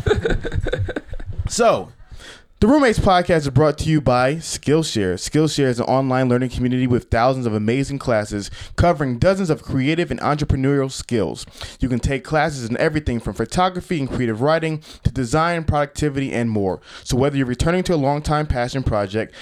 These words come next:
Speaker 2: challenging yourself to get outside your comfort zone, or simply exploring something new, Skillshare has classes for you. And like I told you guys, so many of you,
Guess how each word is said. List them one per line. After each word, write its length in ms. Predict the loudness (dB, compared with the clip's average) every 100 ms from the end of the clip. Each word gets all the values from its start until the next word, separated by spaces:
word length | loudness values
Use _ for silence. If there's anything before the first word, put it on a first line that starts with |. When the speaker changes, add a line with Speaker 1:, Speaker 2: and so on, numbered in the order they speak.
| -20 -16
Speaker 2:
challenging 480 | -2 2 2 2 0
yourself 380 | 0 0 0 0
to 80 | -6
get 320 | -8 -2 2
outside 400 | 2 2 0 0
your 80 | -2
comfort 340 | 0 -2 -2 0
zone, 300 | 0 0 -4 -4
or 100 | -4
simply 360 | 0 -2 0 -2
exploring 420 | -2 -4 -2 -2
something 400 | -2 -4 -2 -2
new, 220 | 0 0 -2 -10
Skillshare 600 | -10 -4 0 0 0 -2
has 140 | -2 -2
classes 640 | 0 0 -2 -2 -2 -4 -14
for 380 | _ -4 0 0
you. 320 | 2 0 0 -6 -16 -12 -6 0
And 240 | 0 2
like 160 | 0 0
I 80 | 0
told 320 | 0 0 0
you 80 | 0
guys, 300 | 2 2 0
so 180 | 0 2
many 280 | 2 0 0
of 80 | 0
you, 260 | 0 -2